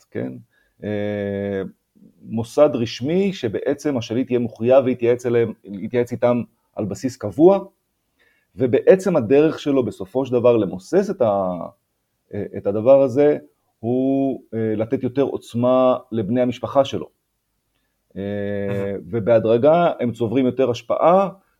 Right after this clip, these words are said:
Speaker 1: ולפי מייקל הרב, זה המודל שמאמצים אותו בהדרגה כל השאר. אני חושב שזה לא כל
Speaker 2: זאת
Speaker 1: כך
Speaker 2: אומרת,
Speaker 1: מדויק.
Speaker 2: פיזור הכוח ככלי ל-, לריכוז הכוח.
Speaker 1: ב-, בדיוק, בדיוק.
Speaker 2: יפה.
Speaker 1: אה,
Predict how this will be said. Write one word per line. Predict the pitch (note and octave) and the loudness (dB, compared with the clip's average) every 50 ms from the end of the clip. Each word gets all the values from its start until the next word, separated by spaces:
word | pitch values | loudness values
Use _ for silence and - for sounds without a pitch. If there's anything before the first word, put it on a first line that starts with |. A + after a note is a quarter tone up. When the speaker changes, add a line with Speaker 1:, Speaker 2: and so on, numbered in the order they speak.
| _ _ | _ _
Speaker 1:
ולפי | G#2+ A2+ A2+ - D3 | -6 -6 -2 -2 -2
מייקל | C#3 D3 D3 - C#3+ C#3 | 0 0 0 0 0 -2
הרב, | C3+ D3+ E3 F3 F3+ F3 D3+ - - _ _ _ _ _ _ _ | 2 4 4 4 4 2 0 -4 -12 _ _ _ _ _ _ _
זה | - G2 F2 C#3 C#3+ | -16 -2 2 2 2
המודל | C#3+ C#3 B2+ A2 C#3 C#3 | 4 2 2 2 2 2
שמאמצים | C3+ C#3 B2 B2+ A#2 A2+ A2 - - B2+ C3 | 2 0 0 0 0 0 -2 -2 -4 -6 -4
אותו | B2+ B2 A#2+ | -2 -2 2
בהדרגה | G#2 A2 G2+ F#2 G2 G2+ F#2+ A2+ A2 | 4 4 4 4 0 2 2 2 2
כל | A2+ - A2 G2 | 2 -2 -4 -4
השאר. | F#2 - - F#2 F#2 E2 - - _ _ _ _ _ _ _ _ _ _ - | -4 -6 -6 -4 -4 -4 -6 -10 _ _ _ _ _ _ _ _ _ _ -6
אני | A#2+ C#3 | -6 -6
חושב | - - G#3+ | -4 -4 -4
שזה | G#3 - G3 C3+ C3 B2+ | -2 -2 0 0 2 2
לא | B2 - | 2 2
כל | F3+ | 2
Speaker 2:
זאת | E3 | 2
Speaker 1:
כך | - | 2
Speaker 2:
אומרת, | B2+ C3 D3+ | 2 2 0
Speaker 1:
מדויק. | D3 A2+ B2 C3+ | 0 4 6 6
Speaker 2:
פיזור | D3 D#3+ - D#3+ | 6 6 6 6
הכוח | D#3 C#3+ - - D#3+ F3+ G3+ G#3+ F#3+ E3 - - | 4 2 2 2 2 4 6 4 4 2 0 0
ככלי | D#3+ C#3 - - C#3+ D#3 E3+ | 0 0 0 -2 -2 -2 0
ל-, | F3 E3 D#3+ D3+ E3+ E3 C#3 C#3 C#3 | 0 0 -2 -2 -4 -6 -8 -6 -4
לריכוז | C3+ C3 C3+ C3+ B2+ C3+ C3 - D3 C3+ A#2 | -4 -2 -2 -2 -2 -4 -4 -6 -6 0 0
הכוח. | A2 - - F2 D#2 D2+ D2 - - _ _ _ _ _ _ _ _ _ _ _ _ _ _ G#2+ | 0 0 -2 -10 -10 -12 -14 -18 -20 _ _ _ _ _ _ _ _ _ _ _ _ _ _ -2
Speaker 1:
ב-, | F#2+ A#2+ A2+ A2+ A2 G#2+ - - | 0 2 2 2 0 -2 -2 -2
בדיוק, | B2 A#2 F#2 F#2 - - - _ _ _ _ _ - | -4 -4 -4 -4 -8 -10 -14 _ _ _ _ _ -8
בדיוק. | F#2 G2+ F#2 D2+ D2 C#2+ | -8 -8 -6 -8 -10 -14
Speaker 2:
יפה. | - - _ _ - - _ _ _ _ _ - | -18 -20 _ _ -20 -20 _ _ _ _ _ -4
Speaker 1:
אה, | A2 A#2 A#2+ B2 | 0 2 2 2